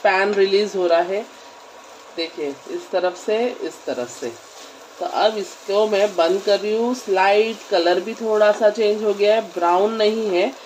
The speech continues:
लेकिन light creamish हो गया है। बस इतने में तो हमारा मावा अच्छे से भून गया है, इसलिए भुना जाता है ताकि इसकी shelf life थोड़ी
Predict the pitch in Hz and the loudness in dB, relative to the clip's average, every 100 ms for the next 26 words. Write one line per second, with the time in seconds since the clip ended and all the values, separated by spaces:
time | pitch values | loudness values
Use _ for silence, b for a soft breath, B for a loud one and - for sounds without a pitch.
0 | B B - 214 - 247 214 190 208 226 | B B -4 -4 -2 -2 2 4 4 4
1 | 254 - 208 196 214 220 220 180 180 180 | 0 -4 0 2 0 0 0 0 0 0
2 | 208 269 B B B - 170 175 - - | 0 -4 B B B 0 0 0 -10 -6
3 | 185 196 - 226 240 254 294 - 202 180 | -8 -8 -4 -2 0 -2 -4 -2 -2 0
4 | 170 170 170 165 175 220 214 - 233 247 | 2 2 0 0 4 4 2 -2 -4 -4
5 | 180 190 208 208 214 214 233 - 254 - | -2 -2 -2 2 2 2 -2 -2 -8 -4
6 | 339 294 262 247 240 240 233 240 240 240 | -2 0 0 2 2 2 0 -2 0 -2
7 | 302 302 - 277 - 220 220 - 233 233 | -2 -8 -4 -6 0 2 2 0 0 0
8 | 254 233 202 220 | 0 -2 2 2